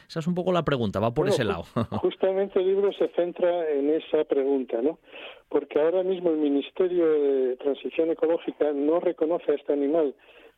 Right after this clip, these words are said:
Speaker 2: como parte de la fauna ibérica, cuando está pintado en la Covaciella y en todas las cuevas del norte de España de forma profusa.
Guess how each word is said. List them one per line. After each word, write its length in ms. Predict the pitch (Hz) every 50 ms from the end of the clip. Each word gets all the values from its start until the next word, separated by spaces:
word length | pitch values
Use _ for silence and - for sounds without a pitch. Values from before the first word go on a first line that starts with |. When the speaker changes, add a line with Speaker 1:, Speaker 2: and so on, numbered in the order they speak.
| _
Speaker 2:
como 240 | - - 131 135 131
parte 400 | - - 165 160 - - - 131
de 160 | 123 123 117
la 140 | 117 123 117
fauna 280 | - - 143 151 156 151
ibérica, 500 | 151 151 170 170 151 147 135 - 156 170 - _ _ - - _ _ _ _ -
cuando 240 | - 151 143 143 139
está 200 | - - 160 160
pintado 460 | - 175 160 151 - 175 170 160 156 156
en 80 | 151 147
la 80 | 139 -
Covaciella 680 | - 143 143 127 - - 170 175 165 160 160 151 147 147
y 140 | 143 143 139
en 80 | 135 135
todas 200 | - 151 156 156
las 80 | 139 -
cuevas 420 | - - 160 156 147 143 139 127
del 180 | 139 139 135 135
norte 300 | 143 147 139 - - 143
de 100 | 135 135
España 480 | 127 - - 160 151 156 156 160 165
de 140 | 165 139 131
forma 360 | - - - 143 135 143 143 -
profusa. 500 | - 131 123 _ - 214 180 - -